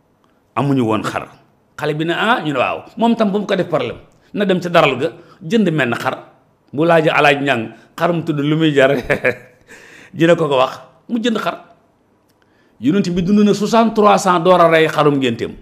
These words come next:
Ma wax leen ko tey. Sallallahu alayhi wa sallam dund na soixante-trois ans door a rendi xari ngénteem.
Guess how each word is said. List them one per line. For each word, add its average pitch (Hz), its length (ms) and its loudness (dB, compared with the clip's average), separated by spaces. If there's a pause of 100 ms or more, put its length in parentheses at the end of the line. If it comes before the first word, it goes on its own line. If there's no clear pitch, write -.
(120)
Ma 131 80 0
wax 135 100 -2
leen 117 120 -4
ko 110 60 -6
tey. 95 180 -6 (2250)
Sallallahu 185 720 2
alayhi 165 240 4
wa 170 80 0
sallam 170 180 4 (140)
dund 185 240 0
na 165 80 2
soixante-trois 170 800 0
ans 151 160 -4
door 151 360 4
a 156 100 4
rendi 147 340 -2
xari 139 280 -4
ngénteem. 107 420 -4